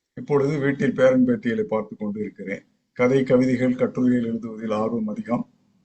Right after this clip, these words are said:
அஹ், Amazon-ல் Kindle-ல் பல மின் புத்தகங்கள் வெளியிட்டுள்ளேன்.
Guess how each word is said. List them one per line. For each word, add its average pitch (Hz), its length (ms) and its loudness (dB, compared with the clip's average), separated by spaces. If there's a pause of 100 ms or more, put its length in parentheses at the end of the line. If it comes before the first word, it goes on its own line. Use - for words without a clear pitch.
(520)
அஹ், - 40 -12
Amazon-ல் 127 840 2 (100)
Kindle-ல் 123 460 2
பல 104 440 -2 (320)
மின் 131 200 -2
புத்தகங்கள் 113 500 -4
வெளியிட்டுள்ளேன். 101 720 -10